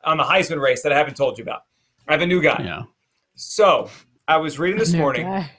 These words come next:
Speaker 1: the Heisman straw poll, the latest one out at The Athletic.
Speaker 2: Mm-hmm.
Speaker 1: I could give you guys ten guesses on who's number two in the voting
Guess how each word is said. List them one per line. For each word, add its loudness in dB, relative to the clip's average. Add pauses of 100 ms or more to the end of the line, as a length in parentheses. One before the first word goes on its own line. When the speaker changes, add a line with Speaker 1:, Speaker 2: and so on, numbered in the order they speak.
(100)
Speaker 1:
the -6
Heisman 0
straw 2
poll, -4
the -8
latest 0
one 2
out 2
at -4
The -2
Athletic. -4 (720)
Speaker 2:
Mm-hmm. 2
Speaker 1:
I 2
could -2
give -2
you -8
guys 0
ten -2
guesses -2
on -4
who's -10
number -4
two -8
in 0
the -4
voting 0